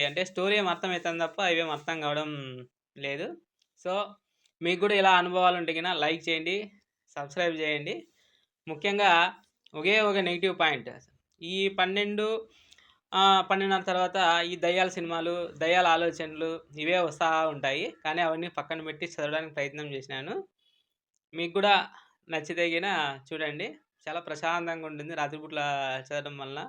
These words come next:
ఎటువంటి డిస్టర్బెన్స్ ఉండదు చల్లగాలికి. ఇది గ్రూప్ టూ ప్రిపరేషన్‌లో నా అనుభవాలు. So, ఎక్కువ టైమ్ చదవాలనుకున్నాను, కానీ పన్నెండు, పన్నెండున్నరకే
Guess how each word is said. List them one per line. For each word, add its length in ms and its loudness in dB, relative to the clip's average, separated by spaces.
ఎటువంటి 360 -6
డిస్టర్బెన్స్ 540 -12
ఉండదు 400 -10
చల్లగాలికి. 680 -4
ఇది 220 -2
గ్రూప్ 240 -10
టూ 80 -6
ప్రిపరేషన్‌లో 640 -6
నా 240 -4
అనుభవాలు. 600 -4
So, 160 -2
ఎక్కువ 260 -2
టైమ్ 280 0
చదవాలనుకున్నాను, 800 0
కానీ 220 -6
పన్నెండు, 400 -4
పన్నెండున్నరకే 600 -4